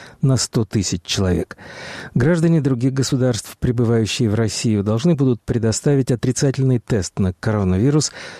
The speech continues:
который должен быть сделан ими не позднее, чем за трое суток до прилета.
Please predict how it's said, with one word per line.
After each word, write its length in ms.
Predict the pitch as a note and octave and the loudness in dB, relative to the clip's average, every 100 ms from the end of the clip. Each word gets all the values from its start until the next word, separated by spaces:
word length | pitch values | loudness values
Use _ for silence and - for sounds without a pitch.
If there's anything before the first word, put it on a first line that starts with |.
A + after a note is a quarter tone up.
| - - | -20 -8
который 320 | - E3+ D3+ | -2 2 2
должен 440 | G#2+ C3+ C#3+ C#3+ | 2 2 2 2
быть 160 | C#3 A#2+ | 2 0
сделан 460 | A2 A2+ C3 B2 - | 0 2 2 2 0
ими 300 | A2+ A#2 B2 | 0 2 2
не 360 | C3+ C3+ B2+ D#3 | 2 0 2 2
позднее, 560 | - A2+ G2+ A2+ C3+ | 2 -2 0 0 2
чем 360 | A#2 - B2+ C3+ - | -2 -2 0 0 0
за 200 | A2+ A2+ | 0 0
трое 420 | - A#2+ C#3 B2+ | -2 0 2 0
суток 460 | - - B2+ C3+ G#2 | 0 -2 -2 -2 -2
до 140 | G#2 | -2
прилета. 580 | A2 A#2+ G2 F#2 - F2+ | -2 -2 0 0 -2 -6